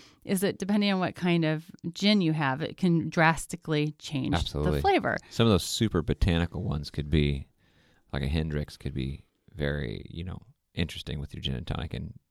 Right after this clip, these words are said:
Speaker 2: it's to your f-, taste, of course. If you don't like that, then.
Speaker 1: There's some, yeah, I've, I think it's a really great, I love to experiment with it 'cause you can really get some very different tasting gins. And so, you know, I'm thinking about, like, um,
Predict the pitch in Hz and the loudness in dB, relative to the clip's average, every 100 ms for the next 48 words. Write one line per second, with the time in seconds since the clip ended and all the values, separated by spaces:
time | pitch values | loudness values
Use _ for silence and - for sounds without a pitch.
0 | _ - 95 - - 120 85 - - 117 | _ -8 -6 -2 2 4 2 -4 2 4
1 | 82 - - 78 76 82 - 80 76 92 | 4 -2 -4 -2 -2 -2 -4 -2 0 -2
2 | - - - - 104 - _ - 208 202 | -2 -8 -8 -12 -14 -20 _ 2 2 2
3 | 151 - 147 - - 170 170 170 - - | -2 -2 -2 -4 -4 0 0 -2 -12 -20
4 | - _ 180 202 185 175 185 170 165 160 | -20 _ -2 0 2 2 0 -2 2 2
5 | 165 165 143 156 - - - 208 170 185 | 2 2 0 0 -2 -8 -2 2 4 2
6 | - 190 175 - 208 202 143 135 143 - | 2 0 -2 -6 -4 -2 -2 -2 -4 -6
7 | - 208 196 202 294 508 403 208 254 190 | -4 -2 0 0 -2 0 2 4 4 2
8 | 156 175 - - 165 147 160 151 147 135 | 4 4 2 -2 -2 0 0 0 -2 -4
9 | 120 120 127 - 131 139 - - 143 - | -4 -4 -6 -6 -4 -4 -6 -6 -6 -8
10 | - - - _ - 185 190 - 185 175 | -16 -20 -20 _ -2 2 2 2 2 4
11 | 170 175 _ _ - 214 196 208 247 226 | 2 0 _ _ 2 4 6 4 4 2
12 | 196 165 143 139 - 160 147 139 143 | 2 2 2 0 0 0 2 0 -2